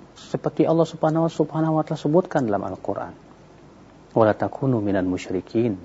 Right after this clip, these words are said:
minal ladzina farraqu dinahum wa kanu syia'a. Kullu hizbin bima ladaihim farihun." Jangan kamu seperti orang-orang musyrikin. Itu orang-orang yang memecah belah agama mereka dan mereka,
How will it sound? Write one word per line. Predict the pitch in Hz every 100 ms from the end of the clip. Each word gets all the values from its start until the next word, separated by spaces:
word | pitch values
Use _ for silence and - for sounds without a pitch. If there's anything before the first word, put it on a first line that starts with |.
| - - - - -
minal | 117 107
ladzina | 101 95 113 175 120
farraqu | - 110 - 117 -
dinahum | 90 123 104 95 92
wa | 90
kanu | - 113 101 87
syia'a. | - 104 120 92 98 98 - - - - -
Kullu | - 208 165
hizbin | - 175 135 147 135
bima | 131 135 127
ladaihim | 123 131 131 123
farihun." | 107 120 107 - 143 160 - - - - - - - - - - - - -
Jangan | 131 135 143
kamu | 147 160
seperti | - 147 160 160
orang-orang | 147 147 160 156
musyrikin. | 147 143 - 151 151 98 95 107 - - - - - - -
Itu | 135
orang-orang | 151 135 131 139 139 139
yang | 127 120
memecah | 117 117 117
belah | 107 120 123
agama | 113 113 113 110
mereka | 104 110 -
dan | 123 107 98
mereka, | 92 104 120 127 127